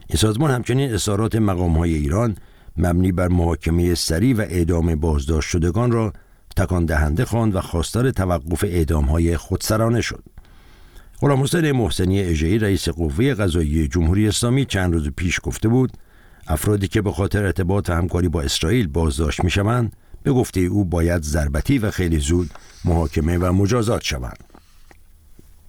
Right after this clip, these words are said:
آنتونیو گوترش، دبیرکل سازمان ملل، روز جمعه در نشست شورای امنیت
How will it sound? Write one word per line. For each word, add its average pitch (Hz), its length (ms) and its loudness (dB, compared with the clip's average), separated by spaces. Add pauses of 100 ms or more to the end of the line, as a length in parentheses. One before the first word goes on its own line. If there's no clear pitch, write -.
(1500)
آنتونیو 190 460 2
گوترش، 123 420 0
دبیرکل 117 480 0
سازمان 95 520 0
ملل، 90 320 0
روز 101 200 2
جمعه 101 400 2
در 104 140 0
نشست 117 440 0
شورای 95 420 0
امنیت 87 380 2